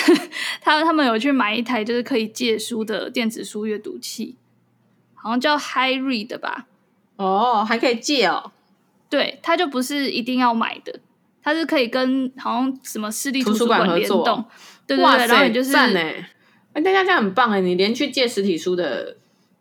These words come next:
Speaker 2: 那个麻烦都免了欸。
Speaker 1: 对啊，而且其实我觉得买电子书阅读器有一个痛点，就是有时候你会觉得你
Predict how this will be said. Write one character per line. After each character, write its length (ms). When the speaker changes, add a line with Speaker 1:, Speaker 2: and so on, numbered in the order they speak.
Speaker 2:
那 80
个 80
麻 180
烦 160
都 80
免 260
了 60
欸。 160
Speaker 1:
对 120
啊， 180
而 120
且 200
其 180
实 120
我 120
觉 160
得 80
买 320
电 180
子 140
书 180
阅 140
读 160
器 160
有 140
一 40
个 120
痛 280
点， 200
就 100
是 260
有 160
时 100
候 120
你 160
会 160
觉 160
得 280
你 300